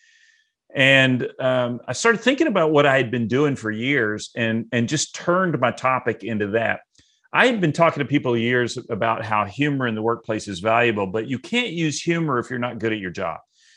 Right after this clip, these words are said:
We've all had those people in the work environments who are not good at what they do.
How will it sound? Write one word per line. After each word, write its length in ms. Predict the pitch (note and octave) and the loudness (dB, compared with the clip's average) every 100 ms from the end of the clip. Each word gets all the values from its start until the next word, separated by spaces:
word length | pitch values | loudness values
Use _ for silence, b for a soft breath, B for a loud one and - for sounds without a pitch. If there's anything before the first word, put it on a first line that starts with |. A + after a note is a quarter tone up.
| b | b
We've 180 | C#3+ C3+ | 2 6
all 220 | D#3 F3+ | 6 6
had 260 | D#3 E3 C#3 | 4 2 2
those 200 | C#3+ - | 0 0
people 380 | C#3+ C#3+ B2+ | -4 -4 -2
in 60 | A#2+ | 0
the 60 | A2+ | 2
work 220 | A#2+ A#2 | 0 0
environments 600 | A2 G2+ G2 F#2 F#2+ - | -2 0 -2 -2 -8 -8
who 140 | B2 | -2
are 100 | B2+ | -2
not 320 | A#2+ C3+ E3 D3 | 2 2 0 0
good 180 | B2+ B2 | 0 0
at 80 | |
what 160 | G#2+ G2 | -2 -2
they 100 | A2 | -4
do. 460 | F#2+ A2 F#2+ F#2+ | -2 0 0 -4